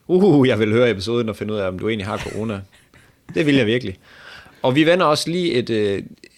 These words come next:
Speaker 1: hvad skal man sige, det er meget barskt røveri, øh, for noget meget småt.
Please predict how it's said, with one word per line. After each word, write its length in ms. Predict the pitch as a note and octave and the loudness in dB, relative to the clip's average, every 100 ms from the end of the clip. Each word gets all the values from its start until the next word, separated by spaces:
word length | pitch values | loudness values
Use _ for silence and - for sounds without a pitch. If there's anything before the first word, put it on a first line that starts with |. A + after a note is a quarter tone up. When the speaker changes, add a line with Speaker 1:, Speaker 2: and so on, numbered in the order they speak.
| - - - - - - | -20 -20 -20 -20 -20 -20
Speaker 1:
hvad 180 | - | -16
skal 120 | C3 C#3 | -14 -12
man 80 | |
sige, 140 | D3 F#3 | -6 -4
det 80 | F#3+ | -2
er 40 | |
meget 240 | E3+ G3+ E3+ | 2 0 2
barskt 720 | F3+ A3 B3 - - - - C3+ | -2 -2 -2 -4 -6 -6 -4 -4
røveri, 680 | B2+ C#3+ C#3 F#3 E3+ - - - _ _ _ _ _ | 2 4 4 0 -6 -12 -20 -20 _ _ _ _ _
øh, 360 | C#3+ C3 B2+ A#2 | -4 0 0 0
for 200 | - C3+ | 0 0
noget 200 | B2+ A#2+ | 0 0
meget 280 | B2 F3+ F3 | 0 0 -2
småt. 320 | - A#2+ C3 | -2 -4 -6